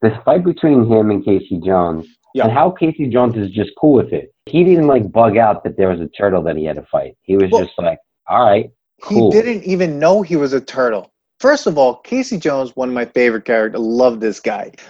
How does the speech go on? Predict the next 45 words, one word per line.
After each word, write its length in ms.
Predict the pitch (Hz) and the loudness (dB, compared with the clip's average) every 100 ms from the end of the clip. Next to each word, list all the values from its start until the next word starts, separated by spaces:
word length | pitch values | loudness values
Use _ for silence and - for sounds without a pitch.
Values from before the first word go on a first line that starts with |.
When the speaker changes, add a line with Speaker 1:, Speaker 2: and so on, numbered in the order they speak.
| - | -6
Speaker 2:
Amazing 600 | 135 135 135 143 135 135 | -4 -2 0 0 0 -2
actor. 300 | 120 117 117 | -2 0 0
First 180 | 180 170 | 2 2
of 60 | |
all, 60 | 160 | 4
this 180 | 160 - | 2 0
actor, 440 | 139 131 - 180 180 | 0 -2 2 2 4
I 100 | 175 | 2
love 320 | 180 147 165 | 4 4 4
this 180 | 139 135 | 4 2
actor 320 | 143 139 135 | 4 2 2
'cause 180 | 117 139 | 0 2
he's 140 | 160 165 | 2 4
Speaker 1:
Oh, 100 | 113 | 4
Speaker 2:
in 60 | |
Speaker 1:
this 140 | 117 120 | 2 2
actor 240 | 139 - | 0 -2
is 60 | 110 | -6
Speaker 2:
Chicago 420 | - 107 120 156 - | -2 2 2 2 -2
Speaker 1:
great. 140 | 143 131 | -2 0
Speaker 2:
P 180 | 131 | 2
D, 60 | 123 - - - | 0 -6 -20 -4
one 180 | 156 170 | 2 4
of 100 | 170 | 4
the 80 | - | 4
Speaker 1:
Yeah. 140 | 123 | 4
Speaker 2:
most 120 | 113 - - | 2 0 -8
brooding 460 | 139 160 160 160 147 | 0 4 4 2 0
characters 500 | 135 127 127 123 120 | 2 4 4 2 -6
of 100 | 117 | -2
all 140 | 120 120 | 0 2
time 260 | 127 120 | 2 0
on 120 | 110 | -2
T 200 | 104 127 | -2 0
V. 60 | 120 | 2
Speaker 1:
Oh, 120 | 110 | 2
he 160 | - 113 | 2 0
was 160 | 131 131 | -2 -2
awesome 480 | 123 101 127 - 101 | 0 2 0 0 0
in 80 | 92 | 0
that 120 | 90 | 0
mo-, 160 | 90 | -2
in 60 | 90 | -2
that 400 | - 101 98 | 0 0 2
Speaker 2:
Oh. 20 | 92 | 0